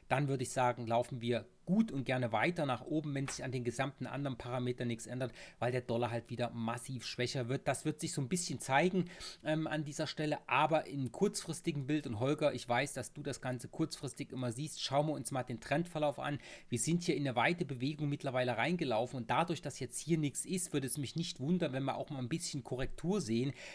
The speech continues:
Das heißt, an dieser Stelle schauen wir mal in den kleineren Trendverlauf rein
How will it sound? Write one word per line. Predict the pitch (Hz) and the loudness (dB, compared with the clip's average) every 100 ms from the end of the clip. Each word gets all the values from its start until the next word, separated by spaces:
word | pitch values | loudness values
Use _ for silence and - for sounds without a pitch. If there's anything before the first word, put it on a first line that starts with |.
| - | -6
Das | 131 127 | -4 2
heißt, | 147 175 | 2 2
an | 135 131 | -2 -4
dieser | 156 151 | -4 -6
Stelle | - 147 139 | -2 -2 0
schauen | 147 147 | 2 2
wir | 147 | 2
mal | 139 | -2
in | 127 | -2
den | 127 120 | -4 -2
kleineren | 123 120 170 147 143 | 0 2 2 -2 -4
Trendverlauf | - 139 - 135 123 - 120 | -2 -4 -2 -2 0 0 0
rein | 139 156 | 2 2